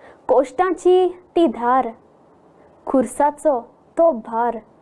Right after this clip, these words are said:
सोडवणेचें हाडूंक लार. कुरो म्हज्या कोश्टांचो, खुरीस म्हज्या पातकांचो, हुस्को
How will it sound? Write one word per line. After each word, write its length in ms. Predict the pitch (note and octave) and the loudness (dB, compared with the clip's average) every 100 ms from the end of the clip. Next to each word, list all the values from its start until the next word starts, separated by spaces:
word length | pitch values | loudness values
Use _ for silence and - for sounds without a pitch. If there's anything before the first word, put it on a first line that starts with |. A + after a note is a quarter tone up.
| _ _ _ _ _ - | _ _ _ _ _ -8
सोडवणेचें 1000 | - A#3+ A#3 C#4 D4+ D4 - C4+ B3+ B3+ - _ - | 0 0 0 0 0 -2 -4 -4 -2 -4 -12 _ -10
हाडूंक 480 | A3+ G#3 A#3+ A#3+ | -2 0 0 -2
लार. 260 | A3 G3+ G3+ - - _ _ _ _ _ _ _ - - - - - - - - - | -6 -6 -8 -16 -20 _ _ _ _ _ _ _ -20 -20 -20 -20 -20 -20 -20 -16 -2
कुरो 460 | D4+ C#4+ D4+ D#4 D4+ - _ _ C4 | 2 4 6 4 0 -10 _ _ -6
म्हज्या 300 | C4+ D#4+ D#4 | -2 0 -2
कोश्टांचो, 680 | B3 A3 - C4 C#4 A#3+ G#3+ - _ _ _ _ _ - _ | -2 -8 -4 -2 -2 -2 -4 -8 _ _ _ _ _ -20 _
खुरीस 640 | - D4 D#4+ F4 E4+ - - _ _ _ | -2 2 4 2 0 -8 -18 _ _ _
म्हज्या 260 | D4+ D#4 F4+ | -2 0 0
पातकांचो, 760 | F4+ A#3 A#3 - D4+ D4+ A#3 A3 - _ _ _ _ _ _ | 0 -6 -6 -8 -8 -8 -12 -14 -18 _ _ _ _ _ _
हुस्को 560 | - B3+ - - D4 | -4 -4 -2 -2 0